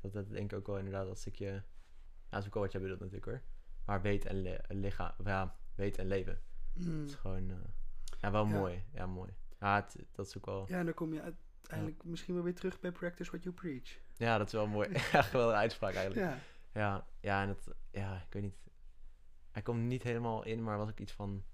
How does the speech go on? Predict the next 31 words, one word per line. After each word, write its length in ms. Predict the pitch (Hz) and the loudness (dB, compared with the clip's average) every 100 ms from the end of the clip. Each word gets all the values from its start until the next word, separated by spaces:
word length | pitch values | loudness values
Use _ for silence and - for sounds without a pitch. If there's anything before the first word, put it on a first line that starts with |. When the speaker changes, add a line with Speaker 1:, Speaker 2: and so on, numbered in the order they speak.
| - - - - - | -10 -14 -12 -12 -10
Speaker 1:
waarheden. 800 | 92 101 104 101 98 95 95 98 - - - - - - - - - - - - - - - | -6 -4 -2 -2 -4 -4 -6 -8 -10 -10 -12 -14 -14 -14 -16 -16 -14 -10 -8 -8 -10 -12 -8
Nee, 320 | 98 90 - - | -4 -4 -6 -10
nee, 180 | - 92 | -4 -2
ik, 80 | 92 | -2
ik 160 | 92 | -4
voel 160 | - 98 | -4 -4
hem 80 | 90 | -2
ook 60 | |
niet. 220 | 90 87 - | -4 -6 -8
Ik, 80 | 104 | -6
ik 140 | 92 | -2
weet 140 | 98 | 0
Speaker 2:
Oké. 80 | 95 | 0
Speaker 1:
even 140 | 98 98 | -2 -2
niet 120 | 95 | -2
wat 200 | 95 - | -2 -2
die, 200 | 92 90 | -6 -8
Speaker 2:
Nou, 140 | - 98 | -6 -4
Speaker 1:
nee. 100 | 92 | -4
Speaker 2:
weet 140 | 78 | -4
je, 60 | 147 | -6
dan 80 | 135 | -6
ga 180 | 147 | -6
ik 80 | 135 | -8
jou 180 | - 135 | -8 -8
gewoon 180 | 131 135 | -8 -8
lekker 240 | 131 - | -8 -8
een 80 | 135 | -6
laatste 300 | 123 127 - | -4 -6 -8
vraag 300 | - 123 143 | -10 -10 -8
stellen. 380 | - 190 185 175 | -8 -8 -8 -10